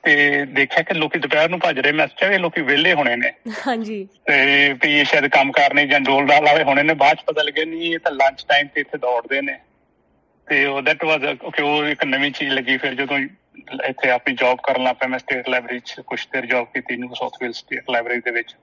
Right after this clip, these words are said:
Speaker 2: ਅੱਛਾ ਜੀ।
Speaker 1: ਤੇ ਉਹ ਸਿਟੀ ਦੇ ਵਿੱਚ ਸੀ ਤੇ ਉਹ ਉੱਥੇ ਬੜਾ ਸੋਹਣਾ ਮਾਹੌਲ ਸੀ। ਉੱਥੇ ਫਿਰ ਕਈ ਵਾਰੀ ਦੁਪਹਿਰ ਨੂੰ ਸ਼ੁਰੂ ਕਰਤਾ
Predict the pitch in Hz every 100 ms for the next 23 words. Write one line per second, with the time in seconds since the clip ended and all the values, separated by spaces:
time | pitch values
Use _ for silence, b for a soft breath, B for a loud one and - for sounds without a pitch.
0 | _ 226 - 220 190 135 - 156 165 156
1 | 147 - 151 - 160 156 160 - 170 151
2 | 139 147 151 139 127 131 - 135 - 135
3 | - - 131 131 123 - 127 135 135 139
4 | - 139 - 120 - 127